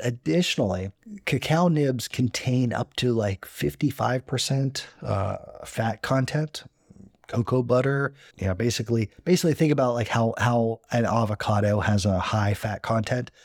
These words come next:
Cacao nibs similarly have a high fat content. And as you pulse these and, and pulverize them in the, uh, whatchamacallit, in the food processor, it's a function of both the heating that happens from the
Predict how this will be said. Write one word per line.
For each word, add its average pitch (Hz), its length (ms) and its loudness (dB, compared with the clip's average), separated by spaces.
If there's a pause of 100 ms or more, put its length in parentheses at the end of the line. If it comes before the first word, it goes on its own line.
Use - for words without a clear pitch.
(300)
Cacao 117 480 0
nibs 107 640 2 (420)
similarly 98 680 2
have 92 260 0
a 87 40 0
high 92 200 2
fat 92 260 -6
content. 98 440 -8 (560)
And 113 180 2
as 127 440 0
you 120 340 2 (120)
pulse - 440 0
these 101 420 0
and, 98 280 -6
and 95 340 0 (120)
pulverize 117 760 2
them 98 260 -2
in 120 300 2
the, 104 300 2 (760)
uh, - 300 -6
whatchamacallit, 98 580 0
in 95 100 4
the 98 60 0
food 190 240 0
processor, 107 640 -2 (180)
it's - 180 -6
a 131 60 0
function 185 600 0
of 120 140 0
both 127 340 2
the 107 100 0
heating 147 540 2
that 135 120 -2
happens 147 460 0
from 107 280 2
the 98 380 4